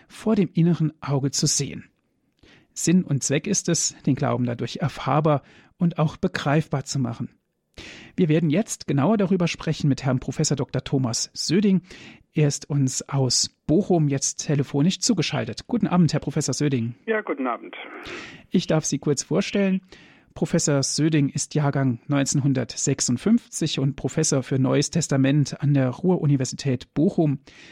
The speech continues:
Speaker 1: Die Schwerpunkte seiner Arbeit in Forschung und Lehre sind die Exegese der Evangelien, die paulinische Theologie, die Theorie und Praxis der Schriftenauslegung.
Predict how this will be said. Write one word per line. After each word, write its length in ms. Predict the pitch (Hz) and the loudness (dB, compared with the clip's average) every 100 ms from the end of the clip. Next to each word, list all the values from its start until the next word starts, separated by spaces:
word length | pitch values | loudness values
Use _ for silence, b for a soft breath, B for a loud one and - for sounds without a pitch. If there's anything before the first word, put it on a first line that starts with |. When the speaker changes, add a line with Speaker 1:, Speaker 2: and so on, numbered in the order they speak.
| B B B - | B B B -2
Speaker 1:
Die 100 | 139 | -2
Schwerpunkte 540 | - 202 - 190 160 | 2 0 2 2 0
seiner 320 | - 139 135 | 0 0 0
Arbeit 320 | 139 135 131 | -2 0 -2
in 180 | - 131 | -2 -4
Forschung 380 | - 135 131 127 | 0 -2 0 0
und 160 | 135 135 | 0 0
Lehre 280 | 147 151 | 2 2
sind 380 | 139 147 135 - | 0 0 0 -2
die 100 | 151 | -6
Exegese 640 | 147 - 135 127 170 170 | -4 -4 -2 0 2 2
der 120 | 135 131 | -2 -2
Evangelien, 640 | 139 127 131 170 175 143 b b b _ | -2 0 2 2 2 0 b b b _
die 60 | - | -6
paulinische 520 | 139 123 127 127 123 | -2 0 2 0 -2
Theologie, 640 | - 123 123 - 147 156 - _ _ _ | -2 0 -2 0 2 2 0 _ _ _
die 80 | 156 | -2
Theorie 460 | - 160 147 220 - | 2 2 2 0 0
und 220 | 160 - | -2 -2
Praxis 600 | - 120 - 135 - - | -6 -6 -4 -4 -4 -2
der 120 | 147 | 0
Schriftenauslegung. 1200 | - - 143 - - 139 135 131 131 120 107 | 0 0 -2 -4 -4 -2 -2 -2 -2 -2 -2